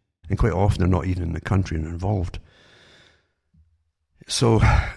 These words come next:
stop being a, a fool at the bottom level where your simple emotions are being twanged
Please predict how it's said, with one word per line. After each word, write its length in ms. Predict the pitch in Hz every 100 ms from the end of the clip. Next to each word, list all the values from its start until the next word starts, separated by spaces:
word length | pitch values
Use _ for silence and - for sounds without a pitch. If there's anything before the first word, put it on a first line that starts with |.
| - _ _ - - 53 -
stop 360 | - 151 127
being 340 | 117 107 98 87
a, 380 | - 82 95 -
a 40 |
fool 320 | - 123 101
at 80 | -
the 60 | 87
bottom 420 | 104 101 87 80
level 440 | 90 87 82 82 - - - _ - - - -
where 120 | - 90
your 140 | 85
simple 460 | - 131 127 - 87
emotions 580 | 90 90 - 90 85
are 60 | 85
being 460 | 90 87 87 90 -
twanged 580 | - 101 87 78 87 -